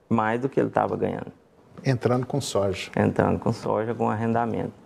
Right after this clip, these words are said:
Speaker 1: Então, houve muita migração.
Speaker 2: Leonardo, eu já te conheço há um bom tempo e sei que você tá dentro dessa área já há vários anos. Agora você já tá há algum tempo também nessa empresa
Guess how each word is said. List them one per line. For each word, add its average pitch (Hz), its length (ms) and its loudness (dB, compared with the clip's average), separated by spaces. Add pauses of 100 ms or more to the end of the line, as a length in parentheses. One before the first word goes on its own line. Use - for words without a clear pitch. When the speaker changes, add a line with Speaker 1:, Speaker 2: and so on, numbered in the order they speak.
(100)
Speaker 1:
Então, 113 160 0
houve 120 260 0
muita 117 380 2
migração. 113 540 0 (1700)
Speaker 2:
Leonardo, 208 600 0
eu 156 120 2
já 202 100 2
te 202 100 -8
conheço 180 380 2
há 151 40 2
um 139 40 2
bom 139 160 0
tempo 165 500 0
e 135 60 2
sei 143 300 0
que 143 100 -2
você 127 300 2
tá 123 140 2
dentro 120 220 2
dessa 113 260 0
área 113 300 2
já 107 200 -2
há - 20 -6
vários 107 760 -2
anos. 110 540 -6 (360)
Agora 117 280 2
você 110 320 -2 (420)
já 117 180 4
tá - 160 -2
há 123 40 4
algum 117 280 2
tempo 131 360 0
também 113 540 2 (520)
nessa 123 300 0
empresa 110 540 2